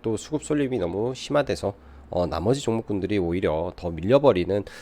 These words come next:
또 악영향이 이렇게 작용하고 있어서 그렇게 또 낙관적이지만은 않은 게 저는 사실인 것 같습니다. 그만큼 쉽지 않은 장세라고 저는 생각이 들고요. 이럴 때일수록 뭐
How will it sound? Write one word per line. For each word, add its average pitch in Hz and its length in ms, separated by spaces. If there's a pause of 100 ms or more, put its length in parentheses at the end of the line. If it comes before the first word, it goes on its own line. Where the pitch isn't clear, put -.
(140)
또 92 680
악영향이 113 680 (460)
이렇게 92 440 (280)
작용하고 117 480
있어서 92 500 (200)
그렇게 120 340
또 135 160
낙관적이지만은 139 1400 (200)
않은 95 260
게 87 320
저는 92 240
사실인 113 340
것 131 60
같습니다. 107 420
그만큼 127 460 (260)
쉽지 - 300
않은 170 160
장세라고 95 1000
저는 104 200
생각이 113 260
들고요. 95 520
이럴 123 160
때일수록 120 480 (320)
뭐 87 360